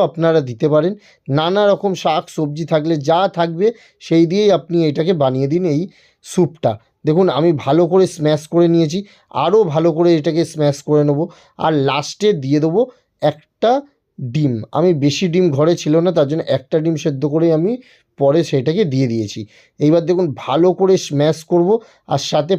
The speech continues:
পাখাটাকে চালিয়ে দিয়েছিলাম যাতে এইটা তাড়াতাড়ি আপনার হয়ে যায় ঠান্ডা, একটু মানে ঠান্ডা থাকবে, হালকা উষ্ণ ঠান্ডা থাকবে, ব্যাস। এবার দেখুন কি সুন্দর এরা পরিষ্কার করে খেয়ে নেবে।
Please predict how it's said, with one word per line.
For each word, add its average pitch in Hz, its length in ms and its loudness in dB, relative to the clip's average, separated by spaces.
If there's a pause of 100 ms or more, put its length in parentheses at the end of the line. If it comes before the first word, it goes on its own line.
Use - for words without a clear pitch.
পাখাটাকে 170 420 0
চালিয়ে 170 320 2
দিয়েছিলাম 170 300 2 (100)
যাতে 160 160 0 (420)
এইটা 151 200 0 (140)
তাড়াতাড়ি 147 500 0
আপনার 175 360 -2 (400)
হয়ে 147 220 2
যায় 214 220 2
ঠান্ডা, 120 380 -2 (360)
একটু 185 400 -4 (920)
মানে 165 260 2 (600)
ঠান্ডা 165 320 0
থাকবে, 180 260 -2 (100)
হালকা 160 300 -2 (120)
উষ্ণ 175 220 -4 (180)
ঠান্ডা 151 320 0
থাকবে, 170 220 2 (100)
ব্যাস। - 200 0 (1900)
এবার 151 240 2
দেখুন 185 200 -4 (120)
কি 190 120 -6 (220)
সুন্দর 180 420 2 (420)
এরা 160 120 2 (180)
পরিষ্কার 170 580 0 (120)
করে 147 160 0
খেয়ে 123 300 -4
নেবে। 104 200 -6